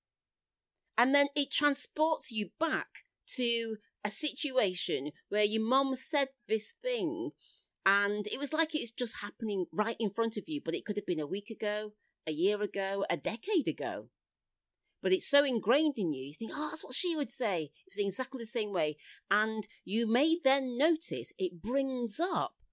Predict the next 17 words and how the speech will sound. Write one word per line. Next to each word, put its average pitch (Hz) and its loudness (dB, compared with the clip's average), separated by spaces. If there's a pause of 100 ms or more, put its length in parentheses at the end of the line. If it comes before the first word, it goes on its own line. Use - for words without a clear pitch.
(320)
those 175 -2 (120)
same 240 0
feelings 233 -2
that - -8
you 151 -6
had 143 -10 (120)
then, 147 0 (720)
but 151 -2
it's - -4
now. 131 -4 (2000)
What 131 -4
does 151 -4
this 135 -6
mean? 131 -8 (1300)
It 151 -4
means 151 2 (320)
all, 160 8